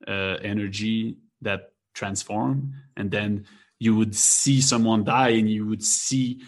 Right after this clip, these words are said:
the aura or their soul, whatever, and the, and that would transform into something. And then you would not fear that anymore, because you'll be like, "Oh, it's not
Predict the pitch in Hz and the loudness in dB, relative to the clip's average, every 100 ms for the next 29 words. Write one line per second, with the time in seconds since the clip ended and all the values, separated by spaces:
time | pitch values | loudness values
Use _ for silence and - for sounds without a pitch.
0 | - 110 110 117 117 123 123 110 107 101 | -10 -2 2 4 4 4 4 2 0 0
1 | - 123 117 110 113 120 120 107 101 - | 2 2 2 0 0 0 0 0 -4 -12
2 | - 113 107 - 110 110 110 117 - 127 | -8 -2 -2 -4 -2 0 2 0 -2 -4
3 | 107 - 120 127 123 113 110 110 - 113 | -4 -4 0 2 2 2 0 -2 0 0
4 | 110 123 170 160 139 _ _ _ 110 113 | 0 0 -2 -4 -10 _ _ _ -4 2
5 | 117 120 117 120 110 120 120 - - - | 2 4 2 2 2 0 0 -4 -12 0
6 | 165 185 110 92 95 92 92 - - 95 | 2 2 -2 -4 -8 -8 -8 -10 -10 -8
7 | 107 101 101 98 98 95 - 175 - - | -6 -6 -6 -6 -6 -4 -2 -2 -2 -8
8 | - 113 110 | -10 -6 -6